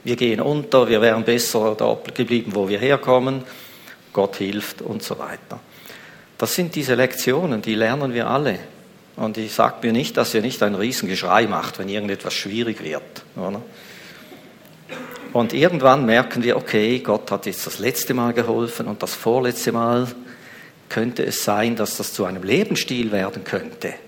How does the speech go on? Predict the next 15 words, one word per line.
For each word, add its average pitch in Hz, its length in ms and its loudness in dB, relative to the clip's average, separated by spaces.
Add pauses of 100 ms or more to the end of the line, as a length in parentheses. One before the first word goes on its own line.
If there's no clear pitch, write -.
(1300)
dass 92 200 -6
Gott 92 240 -2
hilft. 78 680 -12 (1300)
Dass - 160 0
ich 113 120 -6
gar 107 200 4
nicht 107 180 -4
mehr 101 180 -2
rechnen 147 440 0
muss 143 300 0
mit 127 140 -2
dem, 127 200 2
was 123 220 0
ich 120 100 -6
hinkriege 98 840 -2